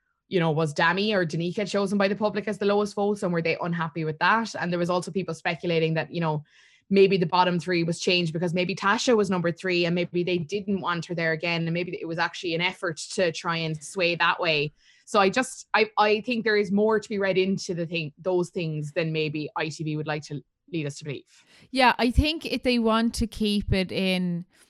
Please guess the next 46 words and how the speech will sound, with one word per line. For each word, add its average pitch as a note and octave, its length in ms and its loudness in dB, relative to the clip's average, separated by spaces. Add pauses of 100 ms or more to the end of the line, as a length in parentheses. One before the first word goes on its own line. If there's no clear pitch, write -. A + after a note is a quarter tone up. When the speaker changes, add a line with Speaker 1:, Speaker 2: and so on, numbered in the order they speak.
(120)
Speaker 2:
you G#3 80 4
know, G#3 140 4
if G3+ 120 0
they A#3+ 160 4
got A3+ 200 2
rid G#3+ 120 0
of, G3 80 -2
say, F#3+ 200 -2
Tasha F#3 440 0
last F3+ 300 -4
night, F3 480 -4 (1160)
the, G#3 100 -2
it, F3 400 0
it, G3 180 -4
the, G3+ 260 2
the G#3 80 -2
race G#3 440 -2
to G#3 100 -4
the F#3 100 -8
top, F3+ 320 -4
I E3 60 -4
suppose, F3+ 340 -4
becomes F3+ 360 -4
a F3+ 40 -4
lot E3 240 -2
clearer F3+ 300 -2
that F3 80 -4
you're D#3+ 120 -6
kinda F#3 160 -4
like, F3 180 -8
you F3+ 80 -4
have F#3 480 -2
to B3 100 -4
give A3+ 180 -2
it A#3+ 100 -4
to A3+ 100 -10
Gemma A#3 280 2
and A3+ 100 0
Luca A#3 280 -2
'cause G#3+ 180 -6
they've F#3+ 180 0
been F#3+ 120 -2
together F#3 360 -2
the F3 80 -4
longest, F#3 600 -2
or E3+ 140 -2